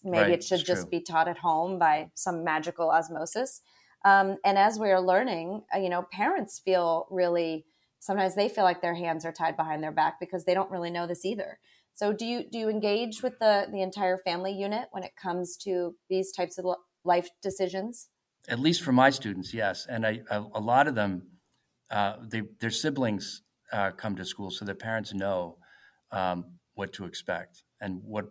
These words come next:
Speaker 2: what our offerings are. They're a little different from a regular high school. And so I, I think they, they've come to expect it at this point. So when we tell them, it's not really,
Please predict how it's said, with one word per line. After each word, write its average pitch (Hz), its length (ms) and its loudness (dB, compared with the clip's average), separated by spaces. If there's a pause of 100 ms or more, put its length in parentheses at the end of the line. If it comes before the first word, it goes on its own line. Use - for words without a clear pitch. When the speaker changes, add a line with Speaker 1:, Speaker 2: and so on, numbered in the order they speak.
Speaker 2:
what 98 140 -4
our 95 140 0
offerings 95 440 -4
are. 87 100 -8
They're 123 200 -2
a 131 40 -2
little 147 200 -2
different 113 440 -6 (440)
from 101 160 -4
a - 20 -4
regular 98 400 -2
high 95 160 -2
school. 90 400 -14 (440)
And 101 140 -4
so 101 220 -2
I, 98 120 2 (260)
I 113 100 -4
think 214 280 -6
they, 113 280 0 (180)
they've 110 160 -4
come 117 200 -4
to 92 100 -8
expect 101 460 -6
it 87 80 -8
at 82 140 -14
this - 140 -16
point. - 300 -14 (240)
So 95 400 -8 (320)
when 104 140 -4
we 101 100 -2
tell 147 300 -2
them, 101 120 -4
it's 92 180 -6
not 117 180 -4
really, 95 500 -10